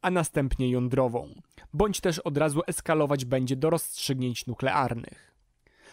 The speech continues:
Siły zbrojne P R L przygotowane były do wybuchu wojny i realizacji planu operacji zaczepnej frontu nadmorskiego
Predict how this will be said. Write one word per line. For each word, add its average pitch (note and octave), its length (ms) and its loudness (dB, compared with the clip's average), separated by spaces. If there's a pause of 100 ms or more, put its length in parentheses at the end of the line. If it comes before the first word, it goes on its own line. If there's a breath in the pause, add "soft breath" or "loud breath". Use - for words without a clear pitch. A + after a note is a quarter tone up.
(300 soft breath)
Siły G#3 360 2
zbrojne E3+ 440 2
P D#3+ 160 2
R E3+ 240 4
L D3+ 240 4
przygotowane D3+ 720 0
były D3 220 2
do E3 160 2
wybuchu D3+ 440 0
wojny D3+ 340 2
i F3+ 160 -2
realizacji D3+ 680 0
planu F3 340 2
operacji C#3+ 500 0
zaczepnej C#3+ 500 -2
frontu B2 340 -4
nadmorskiego B2+ 800 0